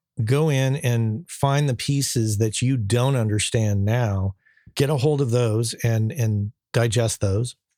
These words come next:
or, you know, or go and order it, however you want to do it. It's, it's there as a long-term thing for you to take in the information and increase your knowledge. And some of you might be asking, you know, "Well, okay, I, I make music, so maybe this doesn't fit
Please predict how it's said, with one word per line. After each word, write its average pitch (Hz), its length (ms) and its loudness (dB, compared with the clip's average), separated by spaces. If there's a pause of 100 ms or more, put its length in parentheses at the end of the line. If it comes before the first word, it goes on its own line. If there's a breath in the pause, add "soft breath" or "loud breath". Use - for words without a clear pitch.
(240)
or, 185 180 0
you 185 120 0
know, 147 180 0
or 160 180 0
go 143 240 2
and 156 80 2
order 147 260 0
it, - 80 -2
however 147 340 2
you 151 120 2
want 156 180 2
to 107 60 0
do 139 180 2
it. 98 80 0
It's, 117 260 -2
it's 123 220 -2
there 139 320 2
as 123 160 0
a 113 60 0
long-term 127 680 0
thing 127 340 0
for 117 160 -2
you 113 160 2
to 98 240 0 (100)
take 131 260 -2
in 139 100 2
the 127 120 2
information 113 560 0
and 104 320 0 (480 soft breath)
increase 135 380 0
your 120 80 2
knowledge. 110 320 0 (400 loud breath)
And 156 340 0 (200)
some - 260 0
of 143 80 2
you 139 100 2
might 131 200 2
be 123 160 2
asking, 117 580 0
you 123 60 2
know, 110 140 2
"Well, 123 420 2
okay, 120 240 2
I, 123 300 2
I 123 40 2
make 120 240 -2
music, 113 440 0
so 104 480 0 (300)
maybe 127 400 2
this 107 180 -2
doesn't 104 400 0 (140)
fit - 400 -2